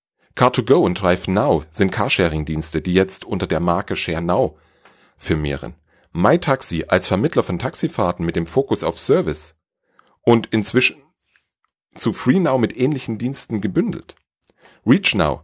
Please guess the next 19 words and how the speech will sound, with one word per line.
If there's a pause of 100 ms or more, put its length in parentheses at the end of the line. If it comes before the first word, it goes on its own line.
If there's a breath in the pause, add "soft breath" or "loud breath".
(140)
mit
für
mich
nicht (140)
eindeutig
identifizierbaren
Mobilitätsdiensten. (560 soft breath)
Dann
gibt
es
da
noch
ParkNow
mit
Diensten
rund
um
das
Parken